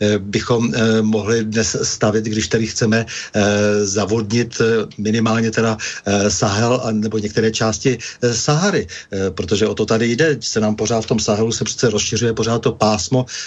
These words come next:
eh, bez vody a, eh, tady byl nějaký projekt a, eh, a ausgerechnet ten projekt se prostě <laughs> zničí.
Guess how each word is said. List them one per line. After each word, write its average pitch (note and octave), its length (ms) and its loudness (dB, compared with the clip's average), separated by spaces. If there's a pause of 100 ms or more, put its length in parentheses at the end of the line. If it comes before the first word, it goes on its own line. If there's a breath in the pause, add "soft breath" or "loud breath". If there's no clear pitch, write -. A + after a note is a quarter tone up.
(120)
eh, G#2 200 2
bez G2+ 240 0
vody A2 360 2
a, B2+ 140 0 (300 loud breath)
eh, G#2 180 2 (160)
tady A2+ 360 0 (320)
byl A2+ 420 0
nějaký A#2+ 460 0
projekt A2+ 500 0
a, A#2+ 120 2 (280 loud breath)
eh, G2+ 180 0
a - 60 -8
ausgerechnet B2+ 540 2
ten G3+ 200 2
projekt C3 340 -2
se A2+ 120 -4
prostě - 240 -6
<laughs> F2 60 -4
zničí. B2+ 640 -2